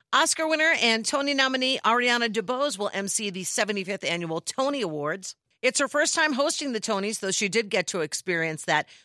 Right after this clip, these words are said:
by hosting Saturday Night Live back in January. She's a beloved member of the Broadway community, having treaded the boards in a number of musicals from Bring It On to Hamilton to Summer,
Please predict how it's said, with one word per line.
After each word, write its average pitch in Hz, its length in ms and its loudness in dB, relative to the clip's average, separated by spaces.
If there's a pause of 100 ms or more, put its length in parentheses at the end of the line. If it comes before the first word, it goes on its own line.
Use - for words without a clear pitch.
(140)
by 170 140 2
hosting 175 320 -2
Saturday 175 400 2
Night 156 240 0
Live 160 340 0
back 147 240 -2
in 160 140 -10
January. 147 680 -6 (240)
She's 214 160 -4
a 208 60 2
beloved 233 400 2
member 214 260 2
of 180 120 0
the 185 60 -4
Broadway 175 340 0
community, 170 500 -4 (240)
having 196 200 2
treaded 277 280 2
the 240 60 -2
boards 269 360 2
in 262 80 0
a 240 40 0
number 240 260 2
of 226 80 0
musicals 233 440 0
from 180 220 -2
Bring 247 220 0
It 233 80 2
On 233 300 4
to 175 180 0
Hamilton 233 640 -2
to 196 200 -2
Summer, 220 420 0